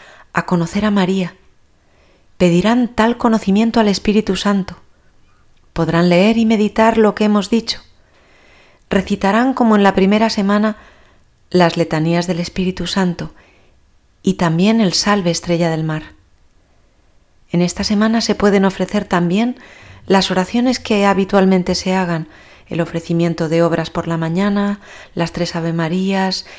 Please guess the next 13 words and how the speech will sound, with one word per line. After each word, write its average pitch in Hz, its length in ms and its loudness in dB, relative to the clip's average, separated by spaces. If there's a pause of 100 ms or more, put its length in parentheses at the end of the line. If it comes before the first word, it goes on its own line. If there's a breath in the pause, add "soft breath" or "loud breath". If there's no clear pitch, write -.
(160 loud breath)
el 156 160 -2
Ángelus 185 880 -2 (760)
y, 190 120 2
en 180 100 4
la 175 100 2
medida 190 360 0
de 202 100 -8
las 202 140 -2
posibilidades, 185 840 -4 (460 soft breath)
recitar 170 520 -4
el 156 100 -4
Santo 156 360 -6
Rosario. 156 500 -12